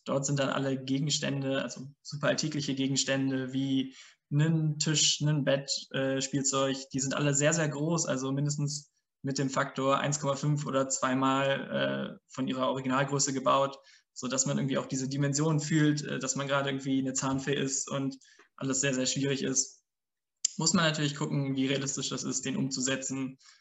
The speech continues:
weil man natürlich sehr viel Platz braucht, man muss alles selber bauen, ähm, und man muss viel auf alternative,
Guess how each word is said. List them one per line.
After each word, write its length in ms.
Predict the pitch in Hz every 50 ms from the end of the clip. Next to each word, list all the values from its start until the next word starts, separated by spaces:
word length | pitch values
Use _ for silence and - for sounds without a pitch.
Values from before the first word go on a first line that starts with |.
| _ _ -
weil 100 | 117 127
man 120 | 131 135
natürlich 260 | 131 113 131 131 123
sehr 120 | 131 135 135
viel 120 | 139 143
Platz 340 | 139 156 156 156 - - -
braucht, 400 | 139 135 131 135 135 135 - -
man 80 | 127 127
muss 140 | 131 127 120
alles 200 | 127 127 123 -
selber 240 | 135 131 127 127 127
bauen, 580 | 127 131 127 127 131 127 127 131 135 131 135 - _ _ _ _ _ _ _ _ _ _
ähm, 560 | - 127 127 127 127 123 127 123 127 127 131 -
und 400 | - 135 131 131 131 127 127 131 - - - - _ _ _ _ -
man 100 | - 127
muss 180 | 131 131 - -
viel 240 | - 147 143 135 127
auf 380 | 113 127 127 127 123 - -
alternative, 1040 | 123 123 135 131 127 127 131 127 127 123 127 127 131 131 127 127 - - - - -